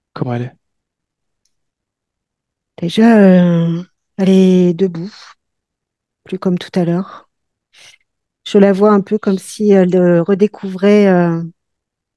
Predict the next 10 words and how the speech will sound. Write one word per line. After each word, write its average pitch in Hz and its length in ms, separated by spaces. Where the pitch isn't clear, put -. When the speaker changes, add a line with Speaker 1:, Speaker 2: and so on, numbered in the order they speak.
Speaker 2:
elle 180 120
redécouvrait 196 600
son 185 840
espace, - 600
comme - 160
si - 160
elle 185 80
se - 160
réappropriait, 190 1040
euh, 165 240